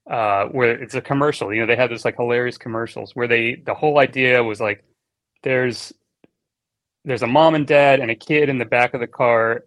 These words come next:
and he's, they're on, uh, their way to a classical guitar recital, and the,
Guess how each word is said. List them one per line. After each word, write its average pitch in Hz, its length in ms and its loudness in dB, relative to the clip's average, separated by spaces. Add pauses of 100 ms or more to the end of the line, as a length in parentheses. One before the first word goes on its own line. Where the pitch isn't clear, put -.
and 110 260 -6
he's, 117 280 -6
they're 135 160 2
on, 151 300 2 (360)
uh, 120 280 0
their 123 180 0
way 127 180 2
to 127 140 -6
a 110 40 -6
classical 127 480 0
guitar 113 460 -2
recital, 104 540 -12 (720)
and 113 500 -2 (480)
the, 113 580 -4